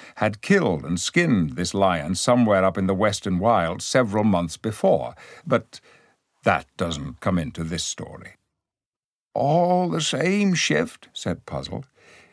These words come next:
"even if the skin only belonged to a dumb wild lion, oughtn't we to give it a decent burial? I mean, aren't all lions rather, well, rather solemn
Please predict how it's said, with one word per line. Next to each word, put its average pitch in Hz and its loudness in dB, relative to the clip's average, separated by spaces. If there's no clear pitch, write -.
"even 220 2
if 226 2
the 247 2
skin 170 0
only 170 2
belonged 151 2
to 135 -2
a 151 0
dumb 139 2
wild 135 4
lion, 151 4
oughtn't 349 0
we 339 -2
to 294 -2
give 214 -2
it 254 -4
a 262 -2
decent - -6
burial? 240 0
I 143 0
mean, 170 2
aren't 214 2
all 254 2
lions 175 2
rather, 101 0
well, - -4
rather 180 -6
solemn 240 -6